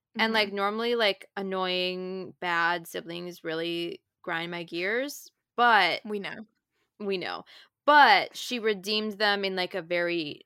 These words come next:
Speaker 1: normal way, I think. Like, they weren't fully redeemed, but I think they each kind of, at, by the end, I wasn't like, "I hate your guts."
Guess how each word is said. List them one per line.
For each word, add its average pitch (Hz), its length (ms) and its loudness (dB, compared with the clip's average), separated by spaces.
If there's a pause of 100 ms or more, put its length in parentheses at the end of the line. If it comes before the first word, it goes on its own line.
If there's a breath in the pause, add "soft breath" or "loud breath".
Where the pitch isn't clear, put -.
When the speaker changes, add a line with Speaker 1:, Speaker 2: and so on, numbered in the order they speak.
Speaker 1:
normal 185 540 -4
way, 254 240 0
I 262 60 0
think. 254 200 -6
Like, 233 120 -4
they 220 60 -2
weren't 208 200 -2
fully 185 240 -2
redeemed, 269 420 -4
but 214 80 -2
I 196 80 0
think 190 200 -8
they 190 100 -2
each - 560 -12 (140)
kind 190 240 -6
of, 170 160 -6 (520)
at, 202 220 -2
by 196 180 4
the 185 180 -2
end, 175 240 -4
I 165 80 0
wasn't 160 340 -6
like, 127 280 -12
"I 165 140 -6
hate 180 200 -10
your - 160 -12
guts." - 600 -12